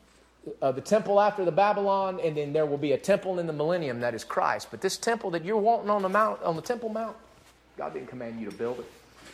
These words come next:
You'll build it, and it'll give us great encouragement as followers of the Word of God to see God's Word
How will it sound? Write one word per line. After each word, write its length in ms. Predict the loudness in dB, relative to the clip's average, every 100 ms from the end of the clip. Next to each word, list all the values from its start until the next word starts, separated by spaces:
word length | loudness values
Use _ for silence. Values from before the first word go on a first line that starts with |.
| -20 -20 _ 2
You'll 160 | 6 10
build 360 | 12 12 10
it, 220 | 4 0 2
and 120 | 4
it'll 220 | 6 4
give 240 | 4 6 8
us 180 | 6 4
great 340 | 0 2 2
encouragement 600 | -2 0 -2 -2 -2 -2
as 120 | -4
followers 340 | 0 2 2 0
of 60 |
the 100 | 0
Word 160 | 2 0
of 80 | 2
God 220 | 0 0
to 60 | -4
see 180 | -6
God's 240 | -2 -2 -2
Word 220 | -4 -6